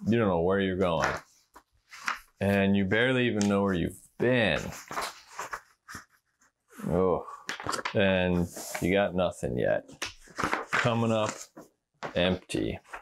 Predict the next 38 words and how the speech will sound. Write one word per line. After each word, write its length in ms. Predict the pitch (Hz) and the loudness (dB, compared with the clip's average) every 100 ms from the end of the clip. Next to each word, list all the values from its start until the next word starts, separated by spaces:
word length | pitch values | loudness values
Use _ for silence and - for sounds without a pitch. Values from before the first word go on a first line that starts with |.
| _ _ _ _ _ _ | _ _ _ _ _ _
Playing 360 | - 110 107 104 | -2 0 2 2
around 360 | 95 90 87 | 2 2 0
with 220 | 85 82 - | -2 -4 -2
verb. 380 | 85 85 82 - - - - - | 0 2 -2 -6 -16 -16 -12 0
Now 180 | 120 123 | 2 4
at 40 | |
this 160 | 151 - | 2 0
point 260 | 170 143 | 0 2
I 140 | 113 110 | 2 2
could 260 | 113 90 | 0 2
bail 380 | 110 127 127 110 | 2 4 4 2
on 140 | 98 87 | 0 -2
crease. 680 | - 127 87 82 - - - - - _ - - - _ - _ _ _ | 0 0 0 0 0 2 0 -2 -6 _ -10 -10 -10 _ -20 _ _ _
Um, 240 | 104 101 98 | 0 2 4
but 80 | 101 | 2
I've 140 | 101 | 2
gotten 320 | 156 165 127 | 2 2 2
little 240 | 135 165 165 | 2 2 0
sparks 560 | - 151 123 113 - | -2 0 2 0 0
here 180 | 135 123 | 2 2
and 160 | 107 110 | 2 4
there 220 | 113 90 | 4 2
that 160 | 85 | 0
there's 220 | - 90 - | 0 2 2
something 480 | - 135 131 123 | 2 0 0 0
fun 440 | 113 - 123 107 98 | 0 0 2 2 2
going 240 | 90 85 | 2 2
on 280 | 80 78 76 | 2 0 0
with 200 | 76 - | -2 -2
this. 540 | 78 78 - - - - _ - - - _ _ 107 | -2 0 0 0 -2 -12 _ -8 -8 -10 _ _ -2
Um, 380 | 90 87 87 | 0 0 0
and 140 | 87 90 | 2 0
I 100 | 85 | 0
have 260 | 95 90 | 0 0
not 400 | 90 92 90 80 - - _ _ _ - - - - - _ | 0 2 2 -2 -6 -20 _ _ _ -16 -12 -12 -14 -18 _
yet 340 | - 104 95 - | 0 2 2 0
stumbled 580 | - - 104 98 98 92 | 0 0 0 2 2 0
upon 680 | 85 95 85 85 85 87 | 0 0 2 2 0 -4